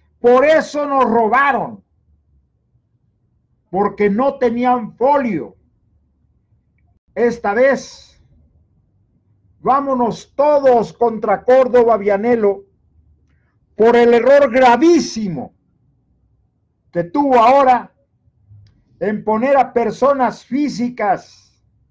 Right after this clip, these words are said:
como receptoras de los votos extranjeros en lugar de que fuera el ine.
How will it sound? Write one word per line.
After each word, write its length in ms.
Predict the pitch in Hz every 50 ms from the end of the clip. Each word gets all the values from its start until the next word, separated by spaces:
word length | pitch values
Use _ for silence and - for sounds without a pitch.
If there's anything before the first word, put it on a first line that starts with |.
| _ _ _ _ _ _ _ _ _ _ _ _ _ _ _ _ _ _
como 260 | - 202 220 220 226 208
receptoras 1300 | 202 208 214 - - - 208 208 - _ - 262 277 285 262 254 214 160 - - - _ _ _ _ _ _ _ _ _ _ _ _ _ _
de 120 | - 190 196
los 180 | 185 180 147
votos 420 | 156 226 254 247 247 240 202 - 208
extranjeros 1000 | 196 - - - 175 175 165 165 170 220 254 247 220 196 - - - - - - - _ _ - - - - - _ _ _ _ _ _ _ -
en 180 | 165 185 185
lugar 420 | 180 185 180 170 214 220 220 226 202
de 160 | 202 196 196
que 140 | - 180 165
fuera 340 | - 165 208 214 208 190
el 140 | 185 175 175
ine. 360 | 190 190 175 147 123 104 -